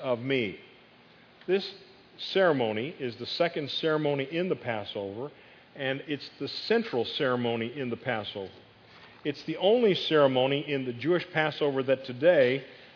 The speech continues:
does not have an explanation. They have a, a weak explanation, but it's not at all like all the rest of the Passover Seder booklet. Before the Passover meal,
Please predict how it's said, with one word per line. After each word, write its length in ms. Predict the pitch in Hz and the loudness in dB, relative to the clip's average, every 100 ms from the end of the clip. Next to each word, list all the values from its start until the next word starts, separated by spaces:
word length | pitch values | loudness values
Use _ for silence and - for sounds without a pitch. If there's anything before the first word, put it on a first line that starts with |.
| - | 0
does 180 | 147 127 | 0 2
not 220 | 151 147 | 2 2
have 240 | 151 143 | 2 2
an 80 | 147 | 2
explanation. 760 | 151 - - 156 190 190 196 - - - | 0 -2 -2 2 2 0 -6 -12 -20 -8
They 140 | 143 147 | -2 -2
have 200 | 165 147 | -2 -2
a, 120 | 123 - | -4 -2
a 40 | |
weak 280 | 139 220 180 | 0 2 4
explanation, 680 | 127 - - 123 123 123 127 | 2 0 -4 -2 -2 -4 -6
but 80 | |
it's 120 | 123 - | -6 -2
not 220 | 139 131 - - - - | -2 -4 -12 -20 -20 -6
at 160 | 147 | 0
all 500 | 147 160 175 151 139 | 6 10 10 10 8
like 200 | 139 143 143 170 | 6 2 2 0
all 200 | 156 147 | 2 4
the 120 | 127 | 2
rest 300 | 151 165 - | 2 2 0
of 100 | 127 | -8
the 60 | |
Passover 680 | 123 151 139 131 131 127 123 | -4 -2 -2 -2 -2 0 -4
Seder 400 | 120 - 143 131 | -4 0 2 2
booklet. 440 | 110 139 151 101 85 - - - - - - - - - - - - - - - - - - _ _ _ - | 0 0 0 -4 -12 -18 -20 -20 -20 -20 -20 -20 -20 -20 -20 -20 -20 -20 -20 -20 -20 -20 -20 _ _ _ -8
Before 480 | - 226 226 233 233 | -4 -2 6 8 8
the 100 | 196 | 6
Passover 640 | - 175 180 - 175 151 147 | 2 2 2 4 2 4 2
meal, 360 | 135 120 95 | 2 0 -2